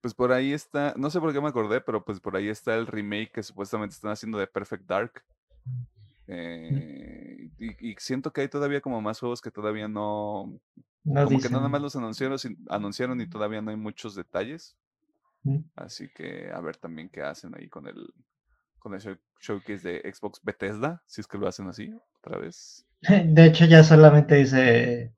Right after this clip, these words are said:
Speaker 2: Xbox, <laughs> ya quitaron el nombre de Bethesda.
Speaker 1: Pues es que lo que tenía Bethesda era Starfield del año pasado, ¿no?
Speaker 2: Mm. Sí,
Speaker 1: Probablemente
Speaker 2: este año
Speaker 1: sea
Speaker 2: sería el Indiana Jones.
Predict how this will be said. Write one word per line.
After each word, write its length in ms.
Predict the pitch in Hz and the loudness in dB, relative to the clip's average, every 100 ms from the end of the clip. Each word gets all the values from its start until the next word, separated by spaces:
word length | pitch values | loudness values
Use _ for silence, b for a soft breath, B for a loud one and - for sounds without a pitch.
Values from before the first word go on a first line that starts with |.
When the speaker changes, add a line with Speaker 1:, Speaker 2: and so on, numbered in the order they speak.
| - | 2
Speaker 2:
Xbox, 600 | 131 127 123 131 135 156 | 2 2 4 4 6 6
<laughs> 40 | |
ya 240 | 139 131 | 8 6
quitaron 400 | 127 143 139 131 | 4 2 4 4
el 80 | 123 | 4
nombre 300 | 113 120 123 | 2 2 2
de 160 | 123 113 | 2 2
Bethesda. 840 | 113 113 143 139 - 160 - - B B B B B | 2 4 2 4 4 4 4 0 B B B B B
Speaker 1:
Pues 140 | 165 | -8
es 100 | 180 | -6
que 80 | 185 | -4
lo 120 | 185 | -4
que 80 | 165 | -4
tenía 260 | 127 139 143 | -6 -4 -2
Bethesda 1120 | 151 151 147 135 143 131 120 104 95 82 - | -2 -2 -2 -2 -2 -2 -4 -4 -6 -8 -8
era 580 | - 117 120 113 101 87 | -4 -4 -2 -4 -4 -6
Starfield 380 | 98 120 113 101 | -8 -8 -6 -6
del 120 | 98 | -4
año 180 | 101 104 | -6 -6
pasado, 360 | 104 95 120 107 | -12 -8 -8 -8
¿no? 180 | - 196 _ _ _ _ _ - | -12 -18 _ _ _ _ _ 0
Speaker 2:
Mm. 220 | 156 - | 2 0
Sí, 20 | b b b b b | b b b b b
Speaker 1:
Probablemente 420 | 123 147 180 170 160 | 0 4 6 8 8
Speaker 2:
este 160 | 165 | 8
año 180 | 165 170 | 8 8
Speaker 1:
sea 40 | |
Speaker 2:
sería 520 | 165 160 160 156 156 151 | 8 10 12 12 12 12
el 160 | 143 | 8
Indiana 420 | 139 135 139 147 135 | 2 4 4 6 6
Jones. 600 | 156 156 156 - - | 6 6 4 -12 -18